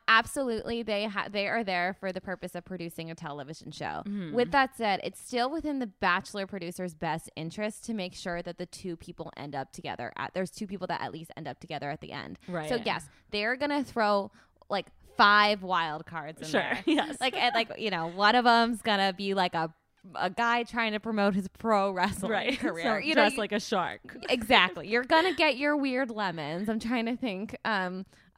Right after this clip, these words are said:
Speaker 1: unfortunately, the only one that is coming to my <laughs> mind right now is, like, the horrible racist guy that they cast
Speaker 2: Oh,
Speaker 1: one
Speaker 2: man.
Speaker 1: year, which
Speaker 2: Yeah.
Speaker 1: was,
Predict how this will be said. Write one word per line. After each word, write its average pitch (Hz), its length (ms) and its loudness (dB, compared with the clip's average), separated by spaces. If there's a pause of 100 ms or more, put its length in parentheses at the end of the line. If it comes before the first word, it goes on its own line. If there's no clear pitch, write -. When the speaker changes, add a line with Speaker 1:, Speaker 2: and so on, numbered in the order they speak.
Speaker 1:
unfortunately, 214 580 -4
the 190 80 -6
only 175 240 -8
one 170 120 -8
that - 140 -10 (180)
is 214 120 -8
coming 214 220 -4
to 208 80 -2
my 214 80 0
<laughs> 208 140 -4
mind 202 160 -6
right 160 120 -12
now 156 200 -8
is, 170 120 -12
like, 165 220 -10
the 196 80 -4
horrible 185 840 -2
racist - 440 -8
guy 131 200 -6
that - 180 -8
they 127 300 -6
cast 170 320 -6
Speaker 2:
Oh, 143 40 -6
Speaker 1:
one 160 140 -6
Speaker 2:
man. 147 80 -8
Speaker 1:
year, 151 180 -6
which 156 140 -4
Speaker 2:
Yeah. 147 240 -4
Speaker 1:
was, 151 40 -10